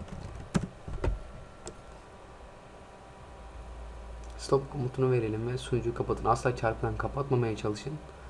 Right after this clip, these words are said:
Stop komutunu verdiğiniz zaman her şeyi kaydeder ve bir dahaki açışınızda bir problem yaşamazsınız.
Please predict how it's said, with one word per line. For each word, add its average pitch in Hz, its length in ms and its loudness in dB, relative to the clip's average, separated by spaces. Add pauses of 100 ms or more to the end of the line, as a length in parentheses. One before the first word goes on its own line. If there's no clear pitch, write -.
(720)
Stop 127 340 6
komutunu 123 360 6
verdiğiniz 123 380 6
zaman 113 200 4
her 120 160 4
şeyi 113 240 0
kaydeder 123 540 6
ve 120 80 6 (680)
bir 120 120 2
dahaki 123 280 8
açışınızda 113 500 4
bir 123 80 8
problem 110 440 4
yaşamazsınız. 101 680 0